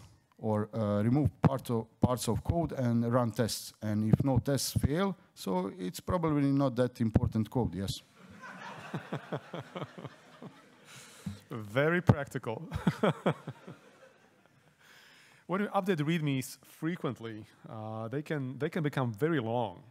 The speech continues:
Speaker 2: Uh, and then nobody reads them anymore because of the size. So how do you filter what, what you put in the README?
Speaker 1: Just the basic stuff. So README should be, uh, what this project does, what are,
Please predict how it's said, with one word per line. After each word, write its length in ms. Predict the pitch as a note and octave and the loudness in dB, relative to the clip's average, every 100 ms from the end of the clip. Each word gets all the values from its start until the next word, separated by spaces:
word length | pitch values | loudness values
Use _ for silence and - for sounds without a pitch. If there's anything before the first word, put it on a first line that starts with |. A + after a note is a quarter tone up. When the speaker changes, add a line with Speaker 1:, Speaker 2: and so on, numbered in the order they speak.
| _ _ - _ _ _ - | _ _ -20 _ _ _ -14
Speaker 2:
Uh, 300 | A2+ A2 C3 | -8 -6 -4
and 100 | B2 | -2
then 120 | C#3+ | -2
nobody 260 | F#3+ G3+ | 0 0
reads 220 | D#3 F#3 E3+ | -2 -2 -2
them 100 | C#3+ | -2
anymore 260 | B2+ A#2 | -2 -4
because 220 | A2+ C3+ | -6 -6
of 80 | C3 | -6
the 80 | B2+ | -4
size. 460 | - D#3 C#3 G#2+ - | -4 -4 -4 -4 -8
So 200 | - A2 | -10 -8
how 200 | D3 G3 | -6 -4
do 100 | G3+ | -4
you 220 | F3 C3 | -4 -4
filter 640 | - - F#3+ - A#2 A2 G#2 _ | -6 -6 -6 -4 -6 -6 -16 _
what, 300 | - B2 C#3 C3+ | -8 -4 -4 -4
what 140 | B2+ | -6
you 80 | C3 | -6
put 260 | - C#3+ - | -4 -6 -4
in 160 | B2+ | -8
the 80 | A2+ | -6
README? 380 | G#2+ A#2 A2 G#2+ G#2 - - | -6 -6 -8 -12 -16 -20 -18
Speaker 1:
Just 300 | F#2+ A#2+ D3+ | -4 0 0
the 80 | A#2+ | 2
basic 340 | G2 G2 - - | 0 0 -4 -8
stuff. 220 | - - - | -2 -2 -2
So 260 | - - - | -8 -6 -6
README 520 | G2+ A2+ F3+ E3 E3 | -2 0 2 2 2
should 280 | - D3 C3 | 0 0 0
be, 260 | A#2+ D3 C3+ - G2+ | 2 0 -2 -8 -4
uh, 300 | G#2+ G2+ G2 | 0 0 2
what 260 | A2 B2+ | 2 2
this 120 | B2+ | 0
project 420 | - B2+ A2 F#2 E2+ | 2 2 2 -2 0
does, 360 | B2 F#3+ - - - | 0 0 -6 -14 -10
what 320 | B2+ A#2 - | -4 -4 0
are, 300 | A2 G#2 G#2 | 2 2 0